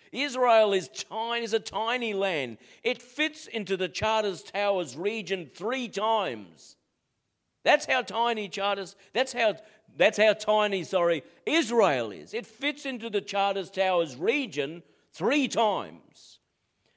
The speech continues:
And they were only just over a hill or two away. And, uh, they made treaty with him. Joshua in, uh, chapter nine and verse nineteen, Joshua and, and the elders realized that they could not do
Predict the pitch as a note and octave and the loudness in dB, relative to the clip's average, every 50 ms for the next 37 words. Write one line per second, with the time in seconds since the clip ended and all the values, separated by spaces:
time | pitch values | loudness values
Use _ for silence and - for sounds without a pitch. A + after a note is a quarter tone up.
0 | _ _ _ _ _ _ _ _ - B3+ C4+ B3 C4 C4 B3+ B3 B3 A#3+ B3+ D4 | _ _ _ _ _ _ _ _ -2 0 4 6 8 10 12 12 12 12 10 8
1 | D#4+ D#4+ D4+ B3+ A3+ F3+ G3+ G#3+ G3+ G3+ G#3+ G#3 G3 G3+ G3 E3+ F#3 F3 E3+ E3 | 6 6 2 0 0 4 4 2 4 6 8 8 10 10 8 4 4 4 4 4
2 | D#3+ F3 D4 D#4+ D#4+ D#4+ C#4+ G#3+ F#3 - - G3+ G3 F3+ E3+ D#3 D#3 F#3+ A#3+ D4 | 4 2 0 0 0 0 0 0 -2 0 0 2 4 4 2 2 2 0 0 0
3 | D#4+ C#4 C#3+ G#2+ F#2 F2+ - _ _ _ _ _ _ _ _ _ _ _ - G3 | 0 -2 -4 -6 -10 -14 -18 _ _ _ _ _ _ _ _ _ _ _ 0 2
4 | G3+ F#3+ F#3 F3 E3 E3+ E3 D#3 D3+ D3 C#3 E3 E3+ E3 E3+ F3+ F3+ F3+ F3 D3+ | 2 4 2 2 4 4 4 6 4 4 4 4 2 4 2 0 0 0 0 -2
5 | - - - G#3 C4 - A#3 G#3 G#3+ D#3+ C3+ B2+ A2+ G2+ G2 F2+ _ _ _ _ | -6 -8 0 0 2 2 2 -2 -6 -4 -4 -4 -6 -6 -10 -18 _ _ _ _
6 | _ G#2 G2 G2 B2+ F#3 B3 D#4 E4+ - - E4 F#4+ A#3+ G#3+ G3+ F#3 F3 D#3+ D3+ | _ -20 -18 -4 -2 0 0 0 0 0 -2 0 2 2 2 2 2 0 -2 -2
7 | D3 D3 C#3 C3 B2 A#2+ F2+ - - - - - F#3+ A3+ B3 - C4+ B3 G#3+ F#3 | -2 0 0 0 -2 -4 -6 -10 -16 -18 -10 0 0 0 0 0 -6 -6 -2 0
8 | F3 E3 E3 F3+ F#3+ G#3+ G3 E3+ D3 C3+ B2 E3 E3+ D#3+ D3 D3 - C#3+ C#3 D3+ | 2 2 2 2 0 0 -2 -2 -4 -4 -2 2 2 2 2 2 -6 -6 -4 -2
9 | E3 D#3+ D3+ D3 C#3 B2+ - - A3+ C4 B3 F3 A#2 G#2+ B2 C#3+ - _ _ _ | -2 0 0 -2 -4 -6 -4 -2 -2 0 0 -2 -4 -6 -10 -14 -18 _ _ _
10 | _ _ _ _ _ _ _ _ A2+ A2+ G#2+ D3 G#3+ C4+ D4+ C#4 - D4+ C#4 B3+ | _ _ _ _ _ _ _ _ -16 -8 0 2 2 2 2 0 -2 -2 0 0
11 | A#3+ G#3+ G3 F#3+ F3 - - F#3 G3 F#3+ F3 D#3+ D#3 D#3 - F#3+ A3+ C4 B3 B3 | 0 0 0 -4 -6 -6 -2 0 0 0 2 0 -2 0 0 2 4 4 4 2
12 | A#3+ F3 F3 D#3+ D#3 C#3+ B2 A#2+ C3 D#3 G#3 B3+ D4 D4 B3+ A3+ F#3+ E3+ D#3 D3 | 2 0 -2 -2 -2 -4 -8 -10 -2 -2 0 0 0 0 0 2 2 4 2 2
13 | C3+ A#2+ F3 E3+ D#3 - E3 D#3+ D3 - - F3 E3 C3 C3+ E3 E3 D3 B2+ A2 | 2 0 0 0 0 0 -2 -2 -2 -2 -2 -4 -4 -2 -2 -2 -2 -2 -4 -4
14 | A2 D#3 D3+ C#3 C#3 | -2 0 0 0 -2